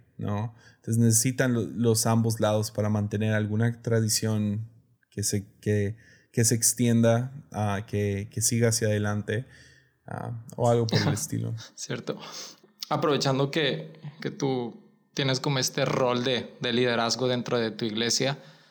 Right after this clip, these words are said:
Speaker 2: y, y has trabajado con jóvenes, eh,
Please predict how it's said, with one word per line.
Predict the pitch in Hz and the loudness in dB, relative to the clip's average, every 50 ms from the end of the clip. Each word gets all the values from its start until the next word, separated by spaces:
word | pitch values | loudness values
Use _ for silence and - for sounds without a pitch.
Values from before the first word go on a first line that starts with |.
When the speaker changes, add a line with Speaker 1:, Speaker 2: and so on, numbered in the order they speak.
| _ _ _ _ _ - | _ _ _ _ _ -10
Speaker 2:
y, | 190 135 - - 135 | -8 -8 -4 -2 -2
y | 120 | -2
has | 117 117 - | 0 0 0
trabajado | 131 127 123 113 - 117 117 117 117 | 0 0 0 0 0 0 0 0 0
con | - 127 120 | 0 -2 -4
jóvenes, | 117 - - 123 120 117 120 131 143 - - - - - - - - - - _ _ _ _ - | -4 -2 0 0 2 2 2 0 -2 -2 -4 -8 -12 -20 -20 -20 -20 -20 -20 _ _ _ _ -2
eh, | 147 131 131 131 127 127 123 123 123 120 120 120 120 120 - - | 0 0 2 2 2 2 2 2 2 2 0 0 -2 -4 -6 -8